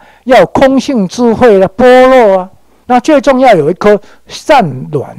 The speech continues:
的心，要有同理心、慈悲心，要有善软的心，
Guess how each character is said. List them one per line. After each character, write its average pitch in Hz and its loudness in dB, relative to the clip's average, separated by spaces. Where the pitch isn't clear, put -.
的 139 -8
心， 165 -8
要 302 0
有 247 2
同 180 0
理 160 -6
心、 202 -4
慈 151 -8
悲 165 -6
心， 160 -14
要 285 0
有 208 0
善 294 -2
软 120 -12
的 139 -10
心， 175 -8